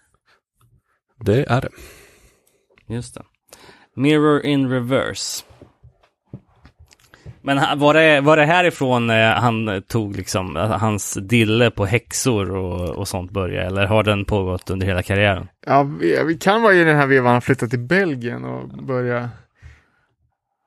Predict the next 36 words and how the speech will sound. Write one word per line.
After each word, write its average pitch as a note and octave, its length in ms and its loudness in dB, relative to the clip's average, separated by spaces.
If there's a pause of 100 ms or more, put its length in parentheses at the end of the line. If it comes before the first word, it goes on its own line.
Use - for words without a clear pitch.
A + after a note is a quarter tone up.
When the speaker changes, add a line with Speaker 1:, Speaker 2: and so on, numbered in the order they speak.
(440)
Speaker 3:
börja C3+ 280 2
häxa C3+ 360 -2
loss. C3 320 -4
Ja. D3 120 4
Speaker 2:
Börja E3 160 4
fota C#3 300 -2
sig B2+ 120 -4
själv B2+ 220 -2
i A2+ 40 -6
svartvitt. - 680 -8 (280)
Speaker 3:
Ja, - 100 -20
fan, E3 280 -4
lite D#3+ 400 -4
dålig. C#3 600 -6 (180)
Speaker 1:
Det F#2+ 60 -8
har - 20 -6
väl F2+ 140 -6
alltid A#2 220 0
varit B2+ 220 0
lite, B2 300 -2
men F#2 100 -4
här A#2 140 -2
blir F#2 280 -8
det, F#2+ 60 -8
är F2+ 40 -6
det F2+ 60 -8
ju F2 60 -12
extremt. F2+ 540 -10 (320)
Speaker 2:
Mm. A#2 260 -14 (2500)
Ja. C3 300 -8 (120)
Speaker 3:
Ja, - 220 -20
men - 140 -20
fan. - 320 -16 (100)
Vilket D3+ 260 -10
jävla C#3+ 200 0
år. G3+ 280 -6